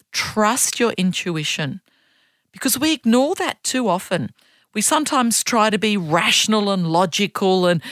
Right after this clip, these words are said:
and sort of justify, "Oh, no, I won't do anything because of this, this, this, and this." No, listen to what your heart is telling you. I use heart because that's where I think my intuition is. But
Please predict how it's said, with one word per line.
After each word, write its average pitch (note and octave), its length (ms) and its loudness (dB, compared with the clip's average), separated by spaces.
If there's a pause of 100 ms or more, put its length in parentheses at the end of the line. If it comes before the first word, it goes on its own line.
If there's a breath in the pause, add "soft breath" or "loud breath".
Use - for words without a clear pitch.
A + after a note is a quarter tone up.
(580 loud breath)
and G3 140 2
sort G3 140 2
of D3+ 160 -4
justify, F#3+ 760 2
"Oh, G#3+ 300 6
no, F3 400 2
I F3+ 100 4
won't F#3+ 300 2
do F3+ 180 0
anything E3+ 420 -2
because E3 440 -2
of D#3 160 -2
this, F3 200 -2
this, E3 220 -4
this, - 240 -8
and D#3+ 180 -2
this." - 320 -6 (300 soft breath)
No, F3+ 580 -2 (640 soft breath)
listen A#3+ 560 0
to B3+ 140 -2
what G3 240 0
your E3+ 220 2
heart D#3+ 720 -2
is D#3+ 200 -4
telling D3+ 380 0
you. D3 240 -8 (420 soft breath)
I F3+ 80 2
use F#3+ 500 2 (140)
heart E3+ 460 0
because E3 260 -4
that's - 300 -2
where E3 80 4
I D#3+ 80 0
think E3 180 -6
my D3+ 160 -2
intuition D#3 720 -2
is. C#3 240 -4
But E3+ 240 0